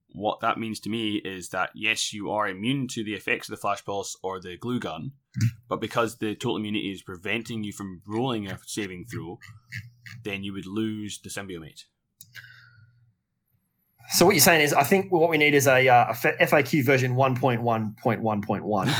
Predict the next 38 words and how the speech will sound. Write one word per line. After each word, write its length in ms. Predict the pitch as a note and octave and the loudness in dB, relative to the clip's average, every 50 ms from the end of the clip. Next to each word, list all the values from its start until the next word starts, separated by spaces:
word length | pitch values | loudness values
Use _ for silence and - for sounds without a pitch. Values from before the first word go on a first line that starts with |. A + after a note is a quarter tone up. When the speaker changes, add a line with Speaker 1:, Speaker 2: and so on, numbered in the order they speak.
| A2+ - - | -2 -2 0
Speaker 2:
to, 420 | B2+ A#2+ G#2 F#2+ G2 G2+ - - - | 2 4 4 4 4 4 2 0 2
Speaker 1:
<laughs> 20 | - | 2
Speaker 2:
um, 580 | G#2+ G2+ F#2+ F#2+ F#2+ F#2 F#2 F#2 F#2 F#2 F#2 - - - _ _ _ _ _ _ _ _ | 2 2 2 2 0 -2 -2 -4 -4 -6 -6 -8 -12 -20 _ _ _ _ _ _ _ _
to 180 | - - - - | 0 2 2 4
just, 340 | - B2 A#2+ A#2 - - - | 4 4 6 4 4 6 6
uh, 320 | B2 A2 G2+ F#2 G2 F2+ E2 - - - - | 6 6 8 6 6 4 2 0 -6 -4 -2
to, 220 | G2+ F#2 E2+ - | -2 -2 -2 -4
to 160 | - - G#2+ F#2 | -4 -4 -4 0
re-clarify 640 | - A2 G#2 - - G2 G2 G2 - - F#2 F2 F2 | 0 0 0 2 2 2 2 2 2 4 4 4 6
that, 240 | F2 G2 F2+ - - - _ _ _ _ _ _ _ | 6 4 4 4 0 -6 _ _ _ _ _ _ _
that 240 | - - D#2+ - - | -2 -2 -2 -2 -2
point 240 | - F2+ - - - | -4 -4 -4 -4 -6
there. 300 | - D2 C#2 - - - _ _ | -4 -4 -4 -6 -8 -12 _ _
Um, 420 | G2 F#2+ E2+ D#2 D2+ D#2+ - A#2 - _ | -6 -6 -6 -6 -6 -8 -10 -12 -14 _
Speaker 1:
Yeah, 360 | E3+ F#3 F3+ D#3 A#2+ A2 - - | -4 0 2 2 2 2 -2 -4
sure. 420 | - - - - D3+ B2 G2+ F2+ - - | -4 -4 -2 0 0 0 0 0 0 2
I, 100 | - D3+ | 6 6
Speaker 2:
I'm 80 | D#3+ F3+ | 8 8
not, 160 | G3 G3 F#3+ | 8 6 6
Speaker 1:
I 20 | |
Speaker 2:
'cause 160 | F#3+ - C#3+ | 4 2 4
I'm 140 | C#3+ D3+ D#3+ | 4 6 6
not 160 | E3 E3+ E3 | 6 4 4
sure 180 | - - F3 E3+ | 6 6 6 6
if 100 | D#3+ D#3 | 6 4
it 80 | D3 B2 | 2 2
does 200 | C3+ C3 B2+ - | 2 4 4 2
say 160 | - A2 G2 | 2 0 0
that. 220 | F2 D2+ B1+ - _ _ _ _ _ _ _ _ _ _ _ _ _ _ _ _ _ - - | -2 -4 -6 -10 _ _ _ _ _ _ _ _ _ _ _ _ _ _ _ _ _ -8 -4
Speaker 1:
It 80 | - C#3 | 2 4
doesn't 280 | D#3 E3 E3+ F#3+ - B2+ | 4 4 4 2 0 2
really 300 | B2+ C3+ D3 D#3 E3 D#3 | 2 2 2 0 -2 -4
say 800 | - - - - - - - - - D#3+ E3 E3 E3 E3 E3+ E3 | -6 -6 -6 -6 -6 -8 -8 -6 -6 -6 -6 -8 -8 -10 -10 -6
that, 480 | E3 F3 F#3 F#3 F#3+ G3 - - - - - - _ _ _ _ _ _ _ | -2 0 0 0 0 -2 -4 -8 -12 -16 -16 -18 _ _ _ _ _ _ _
but 300 | - A#2 A#2 - - - - - - - - _ _ _ _ _ - - - _ - | 2 4 4 2 2 -2 -6 -8 -10 -12 -16 _ _ _ _ _ -20 -20 -20 _ -6
Speaker 2:
<laughs> 220 | - - - - | -4 -4 -4 -4
Speaker 1:
the, 160 | G#2+ G2+ - - - - - | -4 -4 -4 -6 -8 -4 0
but 160 | C3 A#2+ - | 0 0 0